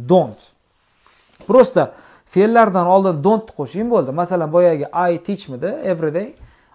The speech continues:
I don't teach every day. He, she itga doesn't bo'ladida, boyagi qo'shilgan s olib tashlanadi. Masalan, qarang. He runsmidi? Ha, he runs edi, to'g'rimi? Endi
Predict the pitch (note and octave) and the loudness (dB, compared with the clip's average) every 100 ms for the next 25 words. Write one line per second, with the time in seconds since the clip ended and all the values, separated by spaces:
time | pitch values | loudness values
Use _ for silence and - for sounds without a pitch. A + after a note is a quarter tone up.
0 | - D#3+ E3 D3 D#3+ G3 G3 E3 D3+ C3 | -6 -2 -2 -2 -2 -4 -8 -10 -10 -10
1 | A#2 G#2+ G#2 - _ _ _ - A#3+ A3 | -12 -16 -18 -20 _ _ _ -4 -2 -2
2 | G#3+ F3 D#3 - C#4 F#3+ F#3 F3+ E3+ F3 | -4 -6 -8 -4 -2 2 2 2 0 -4
3 | - D#3+ D3+ D3+ F3 B3 D#4+ - _ _ | -4 -2 -2 -2 -2 -2 -2 -8 _ _
4 | D3 G3+ G#3+ F3 E3 G3 G3 G3+ F3+ E3+ | 0 2 2 0 -4 -6 -4 -4 -2 -4
5 | G3+ A#3+ B3 - A#3 A#3 F3+ - G#2+ F#2+ | -2 -2 -2 -2 -2 -2 -6 -6 -16 -16
6 | F#2 A2+ G3+ E3 A#2 G2 C3 G#2+ - _ | -14 -8 -6 -6 -8 -10 -12 -12 -16 _
7 | _ _ F#3+ E3+ B2+ D#3+ F3+ F3 - C3 | _ _ -4 -4 -2 -2 -2 -4 -6 -6
8 | E3+ A#3 _ _ _ _ _ _ _ B2+ | -6 -6 _ _ _ _ _ _ _ -14
9 | D3 C#3+ E3 C#3+ C#3 C3+ D3 D3+ A2 G2 | -14 -10 -8 -6 -8 -10 -12 -12 -14 -16
10 | A#2+ D#3 G#3 _ _ _ _ F#3 F3+ | -14 -14 -16 _ _ _ _ -6 -6